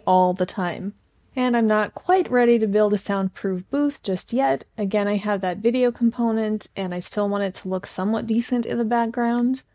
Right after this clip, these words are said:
But I do have a new microphone coming my way that will hopefully help eliminate even more of that background noise. So I think the microphone is the most important because we're talking about audio quality for something that is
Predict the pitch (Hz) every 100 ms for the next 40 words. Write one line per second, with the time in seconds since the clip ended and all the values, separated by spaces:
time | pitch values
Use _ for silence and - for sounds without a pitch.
0 | - 208 208 196 247 247 226 208 196 196
1 | 196 208 208 - 196 190 - 180 185 180
2 | 175 202 277 254 240 214 202 185 185 -
3 | 214 - 208 196 185 180 - 190 185 185
4 | 190 190 - 190 208 285 392 302 208 190
5 | 175 - 180 - 175 170 170 - 240 -
6 | - _ _ _ - 226 302 302 269 254
7 | 214 226 247 233 - 202 196 196 190 202
8 | 220 - 202 - 190 165 170 175 202 202
9 | 208 - 208 240 220 190 185 185 - 208
10 | 240 220 190 - - 175 175 175 180 -
11 | 180 - 196 185 196 185 180 180